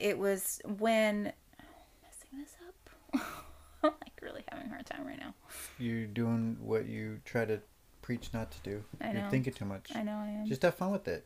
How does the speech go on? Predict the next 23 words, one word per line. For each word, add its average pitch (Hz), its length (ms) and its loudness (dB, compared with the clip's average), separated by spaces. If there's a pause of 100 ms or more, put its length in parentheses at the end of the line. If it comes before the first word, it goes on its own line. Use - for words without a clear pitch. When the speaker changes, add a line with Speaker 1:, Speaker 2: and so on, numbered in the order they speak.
(760)
Speaker 1:
Okay. - 180 -6 (2250)
All - 80 2
right. - 80 2 (720)
I 220 120 -4
gotta, 190 140 -10 (120)
like, - 120 -6 (280)
break 190 220 -6
out 196 120 -4
of 196 80 -6
my 196 100 -6
headspace 196 640 -6
now 214 240 -8
'cause 233 180 -12
I 240 200 -10 (840)
get 247 120 -8
in 233 140 -2
there 226 120 -4
and 247 100 -4
it's - 100 -12
hard - 140 -20
to - 40 -12
get - 140 -10
out. - 120 -8